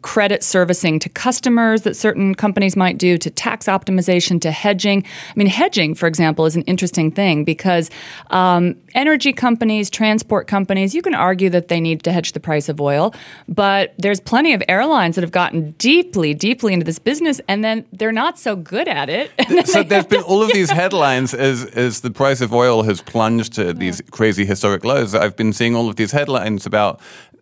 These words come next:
Speaker 2: um, how the, the airlines are taking off their oil hedges,
Speaker 1: Well,
Speaker 2: which just seems to be insane.
Speaker 1: It's, it, right. It's exactly, <laughs> they're,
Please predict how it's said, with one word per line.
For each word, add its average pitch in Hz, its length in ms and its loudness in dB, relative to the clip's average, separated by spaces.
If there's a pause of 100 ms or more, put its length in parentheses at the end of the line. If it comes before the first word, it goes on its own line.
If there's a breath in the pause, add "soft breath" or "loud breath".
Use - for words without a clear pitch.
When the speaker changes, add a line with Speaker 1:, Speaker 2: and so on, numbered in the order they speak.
(120)
Speaker 2:
um, 104 360 0 (280 soft breath)
how 123 180 -2
the, 110 200 -4 (140)
the 117 140 0
airlines 120 400 2
are 110 40 -10
taking 131 460 0
off 151 300 -2
their 107 180 2
oil 78 320 0
hedges, - 640 -10
Speaker 1:
Well, 226 300 -2
Speaker 2:
which - 160 -4
just 135 180 0
seems 127 220 0
to 113 80 -4
be 107 120 -2
insane. 104 500 -4
Speaker 1:
It's, 233 200 -2
it, - 180 -4 (100)
right. 185 280 -2
It's - 160 -4
exactly, 262 420 -2 (140)
<laughs> - 140 -10
they're, 554 80 4